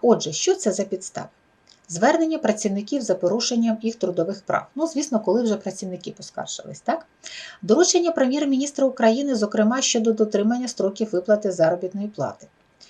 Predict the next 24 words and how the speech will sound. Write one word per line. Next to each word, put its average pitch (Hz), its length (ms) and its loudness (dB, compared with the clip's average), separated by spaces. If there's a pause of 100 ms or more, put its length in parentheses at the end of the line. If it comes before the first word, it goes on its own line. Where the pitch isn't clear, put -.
(280)
У 190 80 0
разі 320 240 8
настання 269 440 2
нещасного 254 520 0
випадку 214 400 2
на 220 120 4
виробництві. 185 600 -4 (680)
В - 120 -18
період 226 580 4
війни 226 400 0 (520)
інспектуванню 247 680 2
підлягають 220 760 2
лише 262 540 2 (200)
окремі 208 480 0
питання, 185 600 -4
а 165 80 0
саме 151 340 -6 (400)
оформлення 170 640 0
трудових 190 540 -4
відносин, 190 540 -8 (520)
законність 320 540 2
припинення 185 640 4
трудових 202 500 -2
відносин 202 560 -4